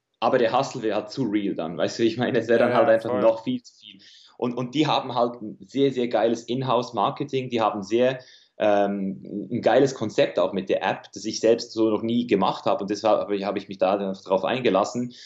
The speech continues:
Speaker 1: weil es so auch wie Netflix funktioniert. Das heißt, wenn jetzt zum Beispiel, äh, jemand bei Mike O'Hearn oder bei Jeff Zade einsteigt und dann nach ein paar Wochen sagt, „So,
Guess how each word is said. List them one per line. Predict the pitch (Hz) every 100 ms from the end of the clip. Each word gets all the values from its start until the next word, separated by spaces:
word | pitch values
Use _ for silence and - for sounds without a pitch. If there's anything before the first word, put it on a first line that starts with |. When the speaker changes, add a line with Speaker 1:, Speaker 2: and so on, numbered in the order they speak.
| - - _
Speaker 1:
weil | 107 113
es | 120 -
so | 107 113 110
auch | 113 117
wie |
Netflix | 113 131 - 98 -
funktioniert. | 101 92 - 95 90
Das | 95
heißt, | 98 98
wenn | 104
jetzt | 101 -
zum |
Beispiel, | 110 113 117 107 107 - - _ -
äh, | 98 101 98 -
jemand | 107 120 120 113
bei | 107
Mike | 101 110 120 107
O'Hearn | 120 131 120
oder | 98
bei | 95
Jeff | 95 107 110
Zade | - 110 110
einsteigt | - 117 165 - 120 - - - - _ - - - _ _ _
und | - 113 110
dann | 113 107 107 107 101 95 -
nach | 104
ein | 107
paar | 101 113 104
Wochen | 104 104
sagt, | 107 104 -
„So, | 123 120